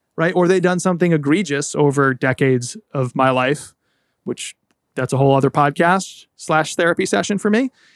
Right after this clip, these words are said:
Uh, but I'm sticking with them 'cause they're my favorite. I wish they weren't irreplaceable. I wish I was a casual fan of the Knicks. I wish they were just relevant, enjoyable, and maybe refreshing. But they're not. It's a personal relationship. It's caught up in my identity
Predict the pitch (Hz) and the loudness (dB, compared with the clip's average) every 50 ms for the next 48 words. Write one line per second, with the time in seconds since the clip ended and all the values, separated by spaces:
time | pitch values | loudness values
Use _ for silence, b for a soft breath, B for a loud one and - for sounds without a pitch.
0 | b b b b b - 175 170 170 165 170 165 185 185 208 226 202 - - 277 | b b b b b 0 0 2 2 2 0 0 0 0 0 0 -2 -2 -2 0
1 | - 262 254 277 294 302 233 156 - 185 175 170 202 214 226 220 202 - 254 277 | 0 2 2 2 2 0 0 0 0 0 2 2 2 2 2 0 0 0 0 0
2 | 262 233 180 - 165 175 190 220 247 233 - 233 202 180 175 170 160 143 151 151 | 2 0 0 2 2 0 0 0 -2 -4 -2 -2 0 0 2 0 0 2 2 2
3 | 143 139 - 151 135 131 127 - 127 120 127 135 165 196 180 - 175 151 147 139 | 2 2 2 0 0 0 0 -2 -2 2 2 2 2 2 2 2 2 2 2 0
4 | 143 - - - 139 139 156 160 147 151 143 131 - - 139 135 131 127 127 131 | -2 -4 -2 0 2 2 2 2 2 0 0 0 0 -2 -2 0 0 0 0 0
5 | 131 131 120 113 - - 170 165 185 180 - 202 190 175 160 160 151 - 139 143 | -2 -2 -4 -6 -4 -2 0 0 0 2 2 2 2 2 2 2 0 0 0 0
6 | 151 156 165 156 147 156 143 151 147 143 131 147 147 147 143 151 147 143 139 143 | 2 2 2 2 2 0 0 0 -2 0 2 2 2 2 2 2 0 0 0 0
7 | 143 147 143 147 143 147 151 - 165 165 - 156 139 - b b b b b b | 0 0 0 0 0 0 2 2 0 0 0 -4 -6 -6 b b b b b b
8 | b b b b b 175 160 170 170 165 180 190 190 175 - 160 - - 123 - | b b b b b -2 0 2 2 4 4 2 2 0 -2 -4 -4 -4 -6 -6
9 | - - 180 180 - - 180 180 170 165 165 175 185 - - 180 - 175 160 - | -6 -6 -4 -4 -2 0 0 2 2 2 0 0 -2 -4 -4 -4 -2 0 0 -2
10 | _ _ - - - - - - 175 175 170 170 165 - 180 160 156 156 160 156 | _ _ -8 -8 -8 -6 -2 0 2 2 2 0 0 -2 -4 0 2 2 2 2
11 | 156 151 143 147 147 165 185 170 147 135 - _ | 2 0 0 0 0 0 2 2 0 0 -2 _